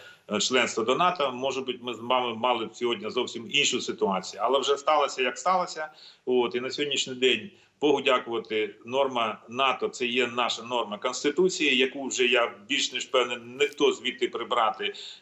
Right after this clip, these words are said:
е, не в змозі. От, і рано чи пізно ми будемо членами Альянсу, і, відповідно, будемо під захистом цієї, скажімо так, от, парасольки, будемо під захистом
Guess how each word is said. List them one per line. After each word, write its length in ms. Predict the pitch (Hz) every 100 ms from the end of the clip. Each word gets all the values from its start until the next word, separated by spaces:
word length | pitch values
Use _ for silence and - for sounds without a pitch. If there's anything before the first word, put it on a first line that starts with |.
| -
е, 40 | 110
не 340 | 110 123 139
в 40 | 120
змозі. 560 | 135 170 190 165 160 - -
От, 260 | 123 127 127
і 40 |
рано 220 | 131 143 131
чи 120 | 135
пізно 340 | 143 123 123
ми 100 | 131
будемо 340 | 127 131 127 113
членами 520 | 127 127 123 120 120
Альянсу, 420 | 127 165 170 143
і, 40 |
відповідно, 460 | 127 127 127 127 123
будемо 360 | 127 127 120 -
під 200 | 131 110
захистом 680 | 139 - 104 - 113 104 101
цієї, 320 | - 127 117
скажімо 340 | 107 107 104 104
так, 100 | 107
от, 220 | - - -
парасольки, 680 | 123 - 175 170 151 143 101
будемо 260 | 127 120 113
під 160 | 120
захистом 540 | 131 120 110 - 110